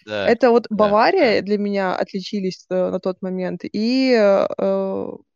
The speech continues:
Speaker 2: Дортмунд, когда они буквально за, там, двое суток до закрытия трансферного окна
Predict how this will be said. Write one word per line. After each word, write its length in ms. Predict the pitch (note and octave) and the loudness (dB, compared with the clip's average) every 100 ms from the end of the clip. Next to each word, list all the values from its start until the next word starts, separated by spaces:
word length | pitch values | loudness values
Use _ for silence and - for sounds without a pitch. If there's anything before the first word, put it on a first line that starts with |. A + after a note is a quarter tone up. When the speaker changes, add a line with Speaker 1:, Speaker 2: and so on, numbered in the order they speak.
| _ _ | _ _
Speaker 2:
Дортмунд, 500 | F#3+ A#3 A3 F3+ E3 | 2 2 2 -6 -4
когда 460 | - G3+ A3 G#3 - - | -2 4 4 4 2 0
они 260 | A3+ B3 | 2 2
буквально 540 | G3+ G3+ A3+ A#3 G#3+ F#3 | 0 0 2 2 2 0
за, 420 | F#3+ F#3+ F3+ - _ | 2 2 2 -2 _
там, 240 | E3+ F#3 | -8 -6
двое 260 | F#3+ A#3+ A3 | 2 4 4
суток 360 | C#4+ B3 F3 | 2 0 -2
до 80 | F3+ | -2
закрытия 460 | F#3 - B3 - F#3 | -6 -4 -4 -4 -2
трансферного 580 | G#3 G#3 - F#3+ F3 F3 | -2 -2 -4 -8 -8 -8
окна 300 | A3 B3 | -4 -2